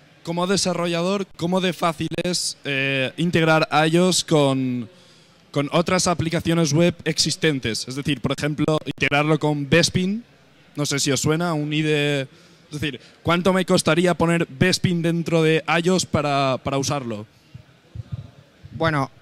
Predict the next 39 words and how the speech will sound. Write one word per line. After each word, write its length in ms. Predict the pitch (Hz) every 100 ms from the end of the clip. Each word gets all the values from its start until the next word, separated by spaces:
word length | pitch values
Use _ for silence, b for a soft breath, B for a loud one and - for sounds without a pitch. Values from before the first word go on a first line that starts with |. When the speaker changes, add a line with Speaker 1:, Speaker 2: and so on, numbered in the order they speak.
| -
Speaker 2:
esto 260 | 175 220
es 80 | 220
un 100 | 214
tema 180 | 208 190
recurrente. 540 | 185 165 170 214 202
Siempre 300 | 190 202 208
que 80 | 202
alguien 180 | 202 202
se 80 | 208
plantea 380 | 175 165 185 175
el 80 |
u-, 120 | 175 160
el 120 | 165
uso 220 | 165 185
de 80 | 151
aios, 400 | 175 165 202 - B B B
la 140 | 160 143
primera 280 | 147 180
pregunta 380 | 175 165 185 165
que 100 | 131
tiene 400 | 160 180 190 175
es, 100 | 180
"¿Cómo 200 | - 185
puedo 280 | 175 160 190
reaprovechar 540 | 175 160 143 156 175 -
todo 140 | 185
lo 80 | 190
que 120 | 156
ya 120 | 135
tengo? 380 | 160 175 120 101 - - - -
No, 120 | 175
no 160 | 165
voy 100 | 180
a 60 | 170
rehacer 400 | 151 135 190 175
todas 160 | 160 156
mis 140 | 160
aplicaciones 480 | 147 147 139 147 131
web". 260 | 165 143